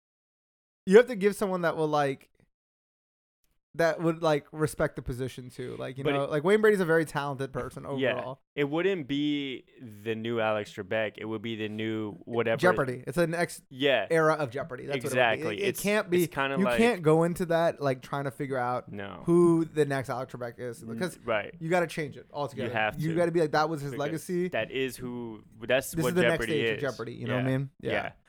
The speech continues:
Speaker 1: I remember having the Jeopardy game on my computer and getting everything wrong all the time 'cause I knew nothing.
Speaker 2: The fact that you played it is good, good
Speaker 1: Played, like,
Speaker 2: enough
Speaker 1: six times and I went
Speaker 2: indication.
Speaker 1: back to Wheel of Fortune 'cause that's way easier.
Speaker 2: Mm.
Speaker 1: I'm like, "Pat, I will, can I buy a vowel?"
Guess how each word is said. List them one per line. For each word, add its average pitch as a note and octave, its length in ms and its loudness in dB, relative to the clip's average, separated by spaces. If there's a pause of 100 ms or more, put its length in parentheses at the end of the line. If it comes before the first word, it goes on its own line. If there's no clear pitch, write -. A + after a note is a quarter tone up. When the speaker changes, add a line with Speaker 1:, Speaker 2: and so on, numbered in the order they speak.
(140)
Speaker 1:
I D3+ 100 4
remember F3 200 4
having D3 200 4
the C#3 40 -2
Jeopardy C3 320 -2
game B2+ 260 -6
on B2 60 -6
my G#2+ 140 -8
computer C3+ 440 -4
and B2 160 -6
getting B2 220 -4
everything B2 400 -6
wrong B2 280 -8
all G#2+ 180 -8
the A2 100 -10
time - 220 -12
'cause - 100 -16
I C3 60 -4
knew B2+ 160 -8
nothing. - 360 -14 (160)
Speaker 2:
The B2+ 100 -10
fact C#3 260 -4
that C3 160 -4
you B2+ 80 -10
played C#3+ 320 -2
it B2 100 -2
is G#2+ 220 -8
good, - 300 -12 (140)
good A#2+ 140 -10
Speaker 1:
Played, A#2+ 100 -8
like, F3+ 120 4
Speaker 2:
enough A#2 160 0
Speaker 1:
six F#3 160 -2
times F3+ 300 0
and E3 80 4
I D#3+ 40 4
went D#3+ 120 4
Speaker 2:
indication. - 20 2
Speaker 1:
back D#3+ 160 4
to D#3+ 60 -4
Wheel D#3 120 0
of C#3+ 80 -4
Fortune D3 300 -4
'cause B2+ 80 -12
that's C3+ 120 -10
way A#3 540 4
easier. D#3+ 400 -2 (180)
Speaker 2:
Mm. A#2 260 -12
Speaker 1:
I'm E3 180 2
like, D3 240 -2 (560)
"Pat, D#3 340 2
I C#3 80 0
will, C#3+ 260 -2 (240)
can C3+ 140 -6
I C#3+ 60 0
buy D3+ 240 6
a D#3 60 4
vowel?" C3 380 2